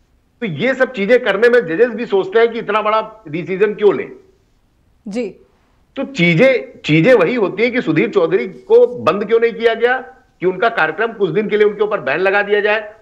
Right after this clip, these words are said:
Speaker 1: उनको सजा दी जाए। Eight स्पीच फैलाने में आप कुछ बोल दीजिए, मैं बोल दूं, एफआईआर हो जाएगी, चले जाएंगे जेल।
Speaker 2: जी।
Speaker 1: और national channel पे बैठ के वो, अ, अगर मान लीजिए ये, अ, ऐसी बातें बोल रहा था तो उसको भी उसी दायरे में रख के सजा मिलनी चाहिए।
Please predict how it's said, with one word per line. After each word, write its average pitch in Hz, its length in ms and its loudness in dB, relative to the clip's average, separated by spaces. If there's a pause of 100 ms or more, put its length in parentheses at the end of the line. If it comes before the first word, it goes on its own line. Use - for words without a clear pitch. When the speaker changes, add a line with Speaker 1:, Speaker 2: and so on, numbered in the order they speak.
Speaker 1:
उनको 185 240 -2
सजा 175 320 -2
दी 214 160 -6
जाए। 208 440 -2 (320)
Eight 202 340 2
स्पीच 240 200 -2
फैलाने 175 440 0
में 208 220 -4
आप 190 200 2
कुछ 220 120 -2
बोल 175 220 0
दीजिए, 160 220 -2
मैं 202 220 -2
बोल 185 140 -2
दूं, 208 160 -2
एफआईआर 175 360 -2
हो 208 60 2
जाएगी, 208 240 0
चले 180 220 0
जाएंगे 180 240 0
जेल। 156 320 -2 (1160)
Speaker 2:
जी। 190 100 0
Speaker 1:
और - 280 -6 (200)
national 170 420 2
channel 226 280 -2
पे 214 140 -2
बैठ 185 260 0
के 196 80 2
वो, 190 200 4
अ, 190 200 -2
अगर 160 400 0
मान 165 200 -2
लीजिए 170 600 -4 (140)
ये, 175 220 2
अ, 156 680 0
ऐसी 156 240 -2
बातें 170 280 -2
बोल 160 140 -6
रहा 135 140 -4
था 165 480 -6
तो 214 60 -6
उसको 233 420 0
भी 269 140 -4
उसी 277 300 -2
दायरे 220 280 0
में 202 100 -6
रख 185 160 -6
के 240 100 2
सजा 175 240 -2
मिलनी 117 260 -10
चाहिए। 73 300 -20